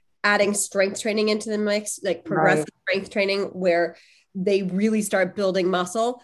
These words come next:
Speaker 1: They have no idea what that can do and what that can look like. It can look like you've lost way more than ten pounds if you add that in for the first time.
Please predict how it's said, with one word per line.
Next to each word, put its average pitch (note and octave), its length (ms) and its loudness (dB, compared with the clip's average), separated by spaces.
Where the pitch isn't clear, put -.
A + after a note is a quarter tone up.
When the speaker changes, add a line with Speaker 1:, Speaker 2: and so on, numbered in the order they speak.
Speaker 1:
They G3+ 60 -2
have G3+ 160 0
no G#3+ 280 4
idea F#3 400 2
what F3+ 340 -4
that D#3 220 -2
can C4 220 -2
do C#4 280 0
and G3 160 -2
what F#3 200 -2
that G3+ 200 0
can F3+ 220 -4
look F3+ 300 -2
like. B2+ 260 -6
It G#3+ 100 -6
can F#3+ 220 0
look A#3+ 160 0
like F3 200 0
you've F#3 160 -6
lost E3+ 280 -4
way G3+ 300 2
more G3 280 0
than D#3+ 160 -4
ten F3 220 -2
pounds E3+ 380 -4
if F3 100 -14
you F3+ 160 2
add D#3+ 200 0
that D3 160 0
in D#3 140 -4
for C#3+ 100 -10
the D#3 100 -10
first D#3 200 -6
time. - 140 -6